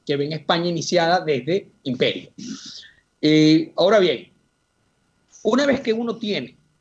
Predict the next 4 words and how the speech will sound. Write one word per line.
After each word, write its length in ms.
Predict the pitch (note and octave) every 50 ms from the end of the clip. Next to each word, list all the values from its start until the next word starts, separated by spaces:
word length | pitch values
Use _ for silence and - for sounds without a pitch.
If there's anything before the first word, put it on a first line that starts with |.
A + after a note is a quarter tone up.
| _ _ _ _ _ _ _
esa, 640 | - E3 F#3+ G#3+ G#3+ - A#3+ A3+ A3 A3 A3 G#3+ G#3+ - -
esa, 380 | F#3 F3 - A3 G#3 G#3 G#3 G#3
esa, 420 | F#3 F3 - - G#3+ G#3+ A3 G#3 -
esa 480 | - F3 - - A3 G#3 G#3+ G#3 -